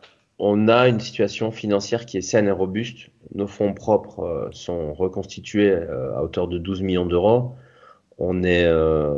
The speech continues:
on a agi, euh, par rapport à la crise en levant, euh, deux P G E, euh, et on a eu également, comme tous les autres fournisseurs, le soutien de l'État sur des mécanismes de bouclier tarifaire. Donc en termes de, de liquidité, euh, on est,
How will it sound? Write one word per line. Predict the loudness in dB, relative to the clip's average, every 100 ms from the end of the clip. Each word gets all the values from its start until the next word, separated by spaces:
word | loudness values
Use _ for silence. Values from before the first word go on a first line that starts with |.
| -2 0
on | 2
a | 4 4 4
agi, | 2 2 2 6
euh, | 6 6 4
par | 0 -2
rapport | -2 0 2
à |
la | 2
crise | 0 -4 0
en | 2
levant, | 2 2 2 4 2 0 -2
euh, | -4 -6 0
deux | 2 4
P | 2
G | 4 4
E, | 4 0 _ _ _ _ -10
euh, | -6 -4 -4 -4
et | 0
on | 2 4
a |
eu | 2 0 -6
également, | -4 -2 -2 2 4 4
comme | 0 -4
tous | 2
les | 4
autres | 4
fournisseurs, | 0 -2 0 2 2 0
le | -4
soutien | -6 -2 2
de | 4
l'État | 2 2 0 -2
sur | -6 -2
des | -2
mécanismes | 0 0 0 0 -2 -2
de | -2
bouclier | -4 -6 -2 -2
tarifaire. | 0 -4 0 2 2 -4 -18 _ -20 -20 -20 _ _ -6
Donc | 0
en | 0
termes | 2 2 4
de, | 4 4 2
de | 2 0
liquidité, | -2 -4 0 0 4 6 6 2 -8 _ -6
euh, | -2 0 -2 -4 -8 -10 -12 -18 _ -10 -4
on | -2
est, | -4